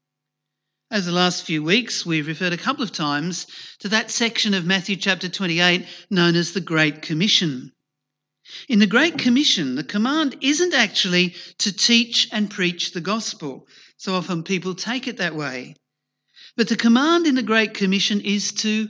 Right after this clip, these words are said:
go. It's saying, as you go, as you go through life, teach the gospel, preach the gospel, share Jesus. The most remarkable thing about the church in China today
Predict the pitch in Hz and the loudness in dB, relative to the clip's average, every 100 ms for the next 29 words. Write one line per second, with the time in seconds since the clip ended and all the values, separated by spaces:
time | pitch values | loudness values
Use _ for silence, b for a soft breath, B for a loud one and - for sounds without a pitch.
0 | - _ _ _ 214 214 196 139 131 - | -8 _ _ _ -2 0 0 0 -4 -12
1 | _ _ _ _ _ _ _ _ B B | _ _ _ _ _ _ _ _ B B
2 | - 143 - 226 208 196 202 - - 269 | -4 -4 -2 0 0 0 -4 -8 -2 0
3 | 339 311 - 311 226 240 254 156 120 - | 0 0 0 0 0 -2 -2 -4 -6 -14
4 | _ _ _ _ _ 285 339 320 311 277 | _ _ _ _ _ 0 2 2 2 2
5 | 226 254 277 277 285 - 254 247 226 226 | 2 0 2 0 -2 -4 0 0 0 0
6 | 131 117 - - B _ - 226 233 - | -4 -8 -16 -20 B _ -2 0 0 -2
7 | 247 214 196 - - 143 127 B _ - | -2 -2 -2 -4 -10 -10 -12 B _ 0
8 | 269 277 - 185 156 131 - - 139 135 | 2 2 0 0 -2 -4 -6 -10 -12 -14
9 | B - - - 196 175 165 151 151 135 | B -6 -2 2 2 0 -2 -2 -4 -8
10 | 123 - - - - _ _ _ _ _ | -10 -12 -12 -14 -20 _ _ _ _ _
11 | _ _ B B 139 220 240 233 233 220 | _ _ B B -2 4 4 4 2 2
12 | 269 320 339 330 - 220 156 151 156 160 | 2 0 -2 -6 -2 0 2 2 2 0
13 | 160 - 208 208 208 - 185 160 - 220 | -4 -4 0 0 -2 -6 -4 0 0 0
14 | 247 196 156 156 160 214 262 139 131 175 | -2 0 -2 -4 -4 -2 0 -2 -4 -8